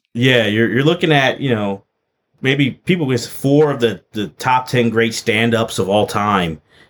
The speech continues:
with all those people. So it's like they, they weren't, it wasn't any chopped liver there. So <laughs> they,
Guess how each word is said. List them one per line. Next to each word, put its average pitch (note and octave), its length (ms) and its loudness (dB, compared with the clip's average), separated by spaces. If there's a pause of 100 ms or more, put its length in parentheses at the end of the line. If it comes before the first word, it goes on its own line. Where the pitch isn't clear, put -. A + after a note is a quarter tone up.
(120)
with G2+ 240 0
all G2+ 200 4
those F#2 200 2
people. E2 460 -4
So F#2+ 280 2
it's F#2 280 0
like F2 280 -2
they, G2 280 2
they G2+ 280 0
weren't, G#2 460 0 (680)
it F#2+ 360 0
wasn't A#2 340 2
any A2+ 200 0
chopped A#2+ 280 -2
liver G2+ 240 0
there. D#2 240 -2
So F2+ 260 -4
<laughs> - 100 -4
they, C#3 200 0